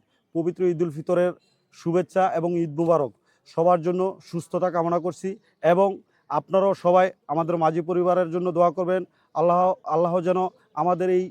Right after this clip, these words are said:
বংশমর্যাদা এবং এই প্রতিষ্ঠানগুলা যেন আমরা সঠিকভাবে পরিচালনা করতে পারি,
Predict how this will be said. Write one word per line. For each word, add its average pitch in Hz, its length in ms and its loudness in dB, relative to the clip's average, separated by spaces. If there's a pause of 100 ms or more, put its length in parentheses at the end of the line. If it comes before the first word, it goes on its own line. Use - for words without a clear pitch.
(320)
বংশমর্যাদা 175 760 0
এবং 180 180 -2 (100)
এই 180 120 0 (380)
প্রতিষ্ঠানগুলা 185 680 0
যেন 185 140 -4
আমরা 185 220 -4
সঠিকভাবে 190 560 -4
পরিচালনা 185 520 -4
করতে 185 220 -10
পারি, 180 200 -2